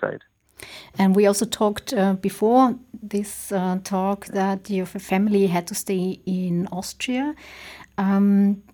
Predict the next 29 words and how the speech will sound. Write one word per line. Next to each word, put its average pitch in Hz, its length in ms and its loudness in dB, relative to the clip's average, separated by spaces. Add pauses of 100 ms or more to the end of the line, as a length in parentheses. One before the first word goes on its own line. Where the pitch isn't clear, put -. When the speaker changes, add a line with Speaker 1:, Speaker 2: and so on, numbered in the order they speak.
(140)
Speaker 1:
Yes. 202 260 2 (300)
Speaker 2:
I, 220 380 0 (760)
I 233 180 6
want 277 300 6
to 254 220 6
talk 254 300 2
a 262 40 6
little 226 320 4
about 196 440 2
the, 196 80 -4
the 196 160 2
way 190 180 6
the 190 100 4
community 208 480 6
radio 175 460 2
Base 175 320 -2
F - 140 -4
M 190 180 0
is 185 100 -2
constructed. 196 960 -4
Um, 190 300 2
we 214 140 4
had 214 260 2
the 214 100 -4
problem 208 480 0
Speaker 1:
Yeah. 214 120 6
Speaker 2:
over 202 120 -4
here 202 380 -2
that 190 400 -2